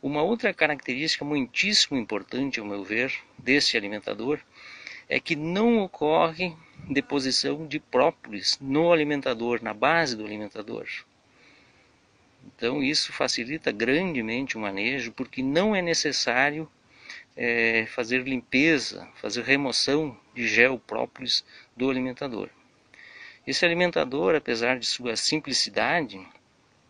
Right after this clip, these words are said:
ele possui uma série de características desejáveis para um bom sistema de alimentação, como eu disse anteriormente. Então, torna-se uma boa, uma boa opção para ser usada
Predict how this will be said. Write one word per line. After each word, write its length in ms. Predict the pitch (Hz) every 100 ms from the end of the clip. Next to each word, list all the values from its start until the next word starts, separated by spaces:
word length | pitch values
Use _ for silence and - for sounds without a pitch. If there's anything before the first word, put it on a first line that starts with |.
| - 131
ele 100 | 131
possui 380 | - 123 156
uma 160 | 160 156
série 420 | - - 160 175
de 100 | 131
características 960 | - 120 120 - 120 143 - - 123 - - - -
desejáveis 840 | 120 135 135 117 110 131 147 117 -
para 160 | -
um 60 | 113
bom 260 | 117 180
sistema 680 | - 123 - - 123 131 135 - -
de 80 |
alimentação, 640 | 120 127 135 151 147 113 120
como 200 | 127 139
eu 60 | 123
disse 260 | 120 -
anteriormente. 760 | 127 147 160 170 107 - - - _ _ - - - _
Então, 320 | - - 120 135
torna-se 400 | 135 135 131 131
uma 160 | 127
boa, 500 | 107 113 165 175 127 101 _ _ _ _ _ _ _ -
uma 100 | 120
boa 300 | 110 147 165
opção 440 | - - 127 131 139 - - -
para 160 | 117 131
ser 300 | - 147 135
usada 680 | 120 - 113 139 151 233